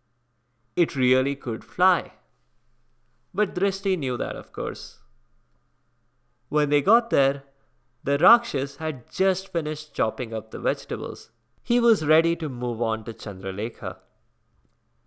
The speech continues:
The Rakshas was a giant, and for some reason, he was wearing his armor while cooking. But Shakti got his sword out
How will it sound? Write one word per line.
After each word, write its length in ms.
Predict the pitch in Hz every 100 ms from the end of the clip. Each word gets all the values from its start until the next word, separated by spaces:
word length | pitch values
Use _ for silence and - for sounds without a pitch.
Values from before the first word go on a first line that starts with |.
| _ _ _ _ _ _
The 160 | 139 127
Rakshas 560 | 156 - - 160 151
was 180 | - 156
a 100 | 160
giant, 640 | 123 - 143 160 147 110 - _ _ _ _ _ _ _ _ _ _ _ _ -
and 180 | 143
for 120 | 131 139
some 240 | - 220
reason, 460 | 202 143 131 117 123 _ _ _ _ _ _ _
he 240 | _ 262 262
was 260 | 240 208 175
wearing 480 | 190 185 185 180
his 280 | 165 160 143 -
armor 520 | 131 135 110 - 110 _ -
while 320 | 147 127 127
cooking. 500 | 143 147 - 113 110 _ _ _ _ _ _ _ _ _ _ _ _ _ _ _ -
But 180 | 117 117
Shakti 480 | - 214 220 151
got 180 | 127 120
his 120 | 110
sword 340 | - 160 190 151
out 300 | 120 127